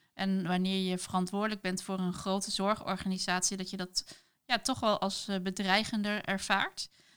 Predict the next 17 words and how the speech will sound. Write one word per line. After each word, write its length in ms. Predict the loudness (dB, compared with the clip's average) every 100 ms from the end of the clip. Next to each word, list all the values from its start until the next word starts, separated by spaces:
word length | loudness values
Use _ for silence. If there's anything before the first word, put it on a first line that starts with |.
| _
Dus 100 | -12
wat 120 | -4
mij 180 | 6 6
betreft 340 | 6 -2 -2 -2
is 100 | -4
het 100 | 0
heel 160 | 2
interessant 640 | 2 0 2 4 4 4 2
om 140 | 0
de 120 | 0
dialoog 600 | 2 4 4 6 4 0
aan 200 | 2 4
te 120 | 4 -2
gaan 360 | -2 0 0
over, 440 | -2 -2 -2 -2 0
hè, 180 | 0
wat, 360 | 0 -2 -4 -10